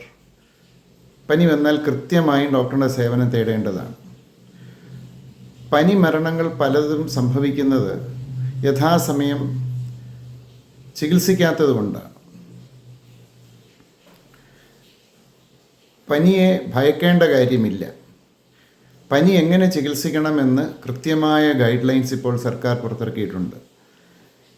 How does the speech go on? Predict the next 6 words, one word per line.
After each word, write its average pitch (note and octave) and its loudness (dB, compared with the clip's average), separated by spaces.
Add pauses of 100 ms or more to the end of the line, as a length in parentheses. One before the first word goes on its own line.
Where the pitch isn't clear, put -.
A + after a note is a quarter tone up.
(140)
ഇതനുസരിച്ചാണ്, E3+ 2 (800)
ഈ E3+ 0
ഗൈഡ് D#3+ 4
ലൈൻ F3 4
അനുസരിച്ചാണ് C#3 -2 (840)
എല്ലാ E3 2